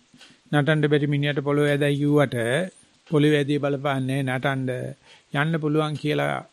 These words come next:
භාවනාවේ හැම ඉරියව්වකම හැම තැනකදීම භාවනා කරන්න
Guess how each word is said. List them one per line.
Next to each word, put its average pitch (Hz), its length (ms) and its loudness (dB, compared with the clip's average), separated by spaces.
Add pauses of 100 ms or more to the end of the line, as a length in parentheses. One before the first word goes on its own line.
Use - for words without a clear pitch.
(420)
භාවනාවේ 156 1040 0
හැම 147 300 2
ඉරියව්වකම 160 920 2
හැම 135 280 0 (100)
තැනකදීම 156 680 4 (560)
භාවනා 156 500 0
කරන්න 147 300 -2